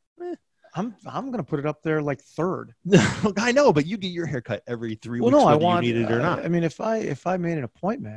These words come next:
Speaker 2: and she had a family emergency, it'd be fine. But after that, I mean, you know, you have
Speaker 1: That's
Speaker 2: to
Speaker 1: why I
Speaker 2: res-
Speaker 1: made, I made another appointment.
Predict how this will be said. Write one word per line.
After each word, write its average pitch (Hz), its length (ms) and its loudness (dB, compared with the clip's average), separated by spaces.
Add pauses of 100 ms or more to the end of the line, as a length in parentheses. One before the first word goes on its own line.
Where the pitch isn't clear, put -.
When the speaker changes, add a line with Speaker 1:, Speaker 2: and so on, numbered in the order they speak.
Speaker 2:
and 123 200 -16 (680)
she - 120 -6
had 135 100 2
a 113 100 -2 (160)
family 143 280 -2
emergency, 139 420 -2
it'd - 80 -6
be 120 80 -8
fine. 135 500 -4
But 110 100 -6
after 120 220 -4
that, 147 340 -2
I - 80 -8
mean, - 300 -12
you 151 120 -8
know, 131 100 -6
you 123 180 -6
have - 20 2
Speaker 1:
That's 135 100 2
Speaker 2:
to 127 40 0
Speaker 1:
why 139 60 6
I 147 40 6
Speaker 2:
res- 131 100 4
Speaker 1:
made, 110 120 2
I 120 80 -10
made 147 160 -4
another 170 180 -2
appointment. 120 420 -8